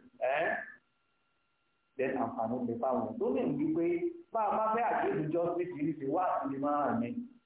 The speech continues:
agbára ní wà. So, torí injustice yìí, òun lọ́lọ́run ọba ló fi ṣe ọ̀rọ̀ bá ká gbowó èlé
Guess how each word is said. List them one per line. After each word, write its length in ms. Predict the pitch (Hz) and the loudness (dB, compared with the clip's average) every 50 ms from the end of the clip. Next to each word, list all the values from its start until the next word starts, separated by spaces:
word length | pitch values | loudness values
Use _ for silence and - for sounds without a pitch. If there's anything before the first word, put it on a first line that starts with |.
| _ _ _ _ - | _ _ _ _ -4
agbára 400 | - 131 131 131 139 - 143 139 | -2 -2 0 2 0 0 0 0
ní 160 | 139 139 143 | -2 -4 -2
wà. 180 | 139 143 143 131 - - - _ _ _ _ _ _ _ _ _ - - - - - - - - - - - | -2 0 0 0 0 -2 -8 _ _ _ _ _ _ _ _ _ -20 -20 -20 -20 -20 -20 -20 -20 -20 -20 -18
So, 120 | - - 370 359 349 359 - _ _ _ _ _ _ _ - | -12 -10 -10 -10 -10 -14 -18 _ _ _ _ _ _ _ 0
torí 220 | 175 175 170 170 170 165 151 - | 2 2 2 2 0 0 -4 -2
injustice 800 | - 175 175 170 156 - 151 139 135 139 135 135 123 120 - - | -2 -2 -2 -2 -2 0 0 0 0 -2 -4 -6 -8 -8 -8 -8
yìí, 540 | 117 110 113 131 160 156 117 - - - - - - - - - _ _ _ _ _ _ _ | -8 -6 -2 -2 0 0 0 0 -2 -2 -4 -8 -10 -12 -14 -18 _ _ _ _ _ _ _
òun 200 | - 127 120 117 120 | -6 -4 -2 0 0
lọ́lọ́run 440 | 123 123 127 143 147 131 120 113 113 | 2 2 2 2 2 2 2 2 2
ọba 260 | 117 120 123 117 113 110 113 - - - _ _ _ _ _ _ _ _ _ _ _ _ _ _ - - - - - - - | 0 0 0 0 -2 -2 -4 -6 -10 -14 _ _ _ _ _ _ _ _ _ _ _ _ _ _ -4 -2 -2 0 0 0 0
ló 160 | - 151 160 - | 0 0 0 0
fi 120 | - 131 - | 0 0 -2
ṣe 140 | - 127 135 | -2 0 0
ọ̀rọ̀ 260 | 131 123 - - - | 2 2 0 0 0
bá 140 | - 139 - - 117 117 - - - - _ _ _ _ _ _ _ _ _ _ _ _ _ _ _ - - - - - - - - - - - - - - | 0 0 0 2 0 0 -2 -6 -10 -16 _ _ _ _ _ _ _ _ _ _ _ _ _ _ _ -2 -2 0 0 0 0 0 0 0 -2 -2 -4 -6 -4
ká 120 | - 160 165 | -2 0 2
gbowó 340 | 170 - 143 143 143 147 165 | 2 2 2 2 4 4 4
èlé 360 | 165 165 - - - 117 120 | 4 4 2 2 2 2 2